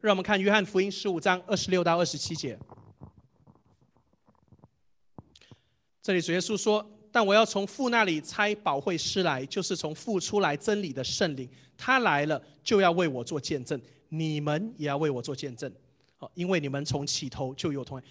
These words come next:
请你注意，这里说圣灵来怎么样？要为耶稣做见证。哦，这个我们都很了解。哦，圣灵来是要见证，也等等。但是很少注意到，连在一起的下一节，主耶稣说什么？“你们也要为我做见证。”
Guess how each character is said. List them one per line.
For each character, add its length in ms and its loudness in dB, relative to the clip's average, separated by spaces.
请 180 0
你 80 0
注 180 0
意， 120 4
这 120 6
里 120 2
说 240 4
圣 260 2
灵 140 2
来 180 6
怎 100 -2
么 80 2
样？ 120 2
要 180 10
为 200 10
耶 180 6
稣 180 0
做 180 4
见 220 2
证。 180 0
哦， 80 -6
这 100 -4
个 80 2
我 60 -4
们 100 -10
都 80 -6
很 80 -8
了 140 -10
解。 120 -10
哦， 120 -4
圣 180 -4
灵 120 -6
来 180 -4
是 100 -4
要 80 0
见 160 -4
证， 100 -6
也 140 -6
等 160 -8
等。 140 -10
但 120 0
是 180 -2
很 160 0
少 160 4
注 100 -2
意 40 2
到， 80 2
连 340 6
在 160 6
一 80 2
起 180 -2
的 80 0
下 360 4
一 20 -2
节， 180 2
主 120 -4
耶 60 2
稣 140 -2
说 140 0
什 100 -4
么 120 -6
？“你 400 4
们 260 4
也 280 0
要 220 4
为 160 6
我 180 -4
做 160 -6
见 180 -12
证。” 160 -12